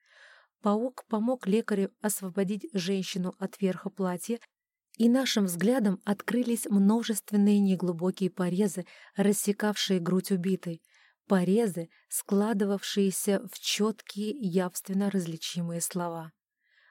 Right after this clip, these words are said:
"Мое сердце бьется для тебя". Это Иринеец сделал несколько глубоких вдохов, пытаясь вновь обрести самообладание. "Надпись была сделана по-живому".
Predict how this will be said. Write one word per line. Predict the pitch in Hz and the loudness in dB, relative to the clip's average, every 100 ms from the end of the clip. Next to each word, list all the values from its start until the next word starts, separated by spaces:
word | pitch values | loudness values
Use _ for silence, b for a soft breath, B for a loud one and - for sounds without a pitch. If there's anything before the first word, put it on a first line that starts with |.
| b | b
"Мое | 202 190 190 185 185 | -4 2 2 4 2
сердце | 185 - 202 226 - - 220 | 2 2 2 2 -2 -4 -2
бьется | 185 156 170 170 - 185 | 0 -2 -4 -4 -4 -4
для | 160 170 | -4 -4
тебя". | 170 190 170 196 165 _ _ _ _ _ _ _ _ _ - | -2 -2 2 2 0 _ _ _ _ _ _ _ _ _ 0
Это | 233 220 - 226 220 214 208 _ _ _ _ _ - | 2 2 -2 -2 0 -4 -10 _ _ _ _ _ -4
Иринеец | 220 196 185 185 214 202 | 2 2 2 0 -2 -4
сделал | 190 170 180 190 | -8 -4 -2 0
несколько | 185 190 208 - 180 175 | 2 0 -2 -6 -8 -6
глубоких | 170 180 180 175 180 | -6 -4 -6 -6 -6
вдохов, | 156 170 214 - 240 - B B - | -4 -2 -2 -2 -4 -6 B B -4
пытаясь | 202 220 208 | -2 -2 -4
вновь | 180 185 208 - - | -2 0 0 -4 -6
обрести | 202 190 - - 180 - | -4 -4 -6 -8 -8 -8
самообладание. | - 196 180 175 175 180 175 180 170 175 _ B B B B | -8 -8 -8 -8 -6 -6 -6 -10 -14 -20 _ B B B B
"Надпись | 202 208 240 - 254 202 | 2 4 2 -2 -4 0
была | 208 214 214 | 0 0 0
сделана | 185 208 214 208 208 | 0 2 2 2 0
по-живому". | 220 190 226 226 247 190 170 | -2 -2 -2 2 2 2 -2